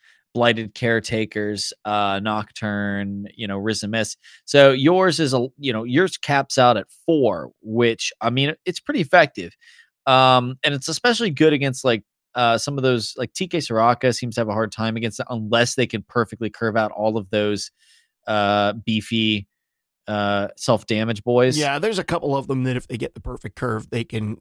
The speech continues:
Speaker 2: dominate the board, but typically they can't.
Speaker 1: Right. Um, but the build that I've long played, so it's a, it's based on my original list that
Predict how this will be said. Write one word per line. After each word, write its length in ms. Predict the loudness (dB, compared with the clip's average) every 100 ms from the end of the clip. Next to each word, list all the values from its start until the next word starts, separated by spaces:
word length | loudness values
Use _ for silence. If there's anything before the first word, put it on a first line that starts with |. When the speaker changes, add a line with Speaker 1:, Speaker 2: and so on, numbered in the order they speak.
| -8
Speaker 2:
dominate 380 | -6 -6 -10 -10
the 60 |
board, 240 | -10 -10 -10
but 200 | -10 -6
typically 400 | -6 -6 -8 -8
they 120 | -10
can't. 360 | -14 -20 -20 _ _ _ _ _ _
Speaker 1:
Right. 400 | -2 0 0 -2 -12 _ _ 0
Um, 400 | 4 4 2 0
but 300 | 4 4 4 -6
the 300 | -4 -2 2
build 320 | 4 4 4
that 100 | 4
I've 280 | 4 4 2
long 280 | 2 2
played, 300 | 0 2 2
so 100 | 4
it's 240 | 0 0 -2
a, 240 | 0 0 0
it's 200 | -4 -4
based 420 | 0 0 0 -2
on 160 | -2 0
my 140 | 2
original 720 | 2 2 0 0 -2 -4 -4 -6
list 560 | 2 2 2 -2 0
that 260 | 2 2